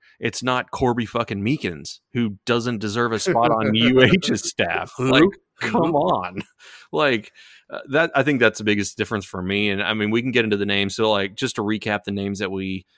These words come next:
Speaker 1: mentioned before that are obviously basically confirmed at this point. We haven't seen any, you know, Longhorn Network tweeting it out or anything, but, uh, Milway's still the quarterback coach. Drayton's still staying here as long as Urban doesn't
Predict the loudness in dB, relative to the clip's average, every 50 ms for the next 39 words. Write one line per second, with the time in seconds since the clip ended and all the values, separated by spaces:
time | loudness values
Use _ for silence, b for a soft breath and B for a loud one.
0 | _ _ -2 -2 0 0 0 -2 -2 -2 -2 -2 -2 0 2 2 0 0 0 0
1 | -2 0 0 -2 -4 -6 _ -4 -4 -2 -2 -4 -6 -6 -6 -8 -8 -8 _ 0
2 | 0 0 0 -2 -8 -8 -8 -6 -6 -8 -8 -6 -6 -6 -6 -6 -8 -12 -12 -12
3 | -10 -8 -8 -4 0 0 0 0 -2 -4 -6 -6 -6 -4 -4 -6 -6 -6 -8 -8
4 | -10 _ -16 -14 -12 -12 -12 -12 -12 -8 -6 -4 -4 -4 -6 -8 -8 -6 -6 -6
5 | -6 -6 -10 -10 -10 -10 -8 -6 -6 -6 -6 -6 -4 -2 -2 -2 -4 -4 -6 -8
6 | -10 -10 -8 -8 -6 -6 -4 -4 -6 -6 -6 B B B B B B -10 -8 -6
7 | -4 -4 -4 0 0 0 2 2 0 0 -2 -2 -2 -2 -2 -2 -2 0 2 2
8 | 4 4 2 2 0 0 -2 0 0 0 0 -4 -8 -16 -18 b b b b b
9 | b -8 -4 0 0 0 0 -2 -4 -6 -4 -2 -2 -2 -2 0 0 2 2 2
10 | 2 0 -2 -2 -2 0 0 0 -2 -2 -4 -8 -8 -6 -4 -2 -2 0 0 -2
11 | -2 -4 -4 -2 0 0 0 0 0 0 0 -2 -2 -4 -8